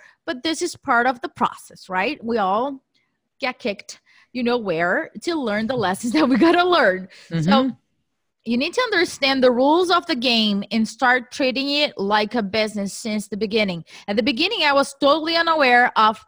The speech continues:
Speaker 1: pricing, standard answers, for example. So the lack of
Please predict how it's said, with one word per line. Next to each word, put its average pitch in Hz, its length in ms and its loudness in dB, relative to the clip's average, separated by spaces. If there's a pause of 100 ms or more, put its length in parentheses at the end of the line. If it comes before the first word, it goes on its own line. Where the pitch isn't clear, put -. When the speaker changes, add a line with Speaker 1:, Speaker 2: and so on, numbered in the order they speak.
Speaker 1:
pricing, 277 840 0 (260)
standard 320 540 0
answers, 302 600 0
for 247 180 0
example. 220 720 0 (220)
So - 180 -6
the 233 100 -2
lack 262 380 2
of 320 160 4